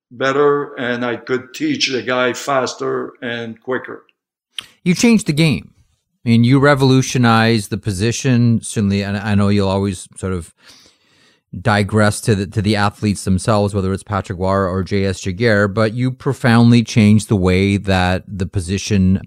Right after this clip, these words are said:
Speaker 2: has been played, and your effect is still being felt in the N H L right now. There are a lot of people, most notably people like Kevin Woodley from In Goal Magazine, Mike McKenna's talked about this as well.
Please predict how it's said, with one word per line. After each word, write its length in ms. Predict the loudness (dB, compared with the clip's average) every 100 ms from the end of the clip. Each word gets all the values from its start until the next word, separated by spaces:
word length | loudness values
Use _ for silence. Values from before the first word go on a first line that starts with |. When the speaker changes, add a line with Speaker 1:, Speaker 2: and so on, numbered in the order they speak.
| -12 -18
Speaker 2:
has 300 | -8 -4 -2
been 220 | 2 2
played, 560 | 2 0 0 0 -2 -6 _ -20 -20 _ -2
and 160 | 2
your 140 | 4 2
effect 400 | 0 -2 0 -2
is 120 | -4
still 400 | 0 2 2 2
being 280 | 2 2 2
felt 400 | 2 0 0 2
in 60 |
the 140 | 2 2
N 100 | 0
H 260 | -2 0
L 300 | 0 0 0
right 240 | 2 2 4
now. 440 | 4 2 -2 -10 _ -20 -18 0
There 200 | 4 6
are 120 | 6
a 60 | 4
lot 240 | 4 4
of 100 | 2
people, 420 | 0 -2 -2 -4 0
most 320 | 2 2 2
notably 360 | 2 2 0
people 340 | 0 -4 0 2
like 260 | 2 0
Kevin 320 | 0 2 4 4
Woodley 340 | 4 4 2
from 220 | 4 4
In 140 | 4 4
Goal 180 | 4
Magazine, 640 | 4 4 2 0 0 2 2
Mike 260 | 0 -2
McKenna's 480 | -2 -2 0 0 0
talked 300 | 0 -2 -2
about 260 | -2 -2 -2
this 220 | -6 -4
as 140 | -4
well. 380 | 0 2 2 0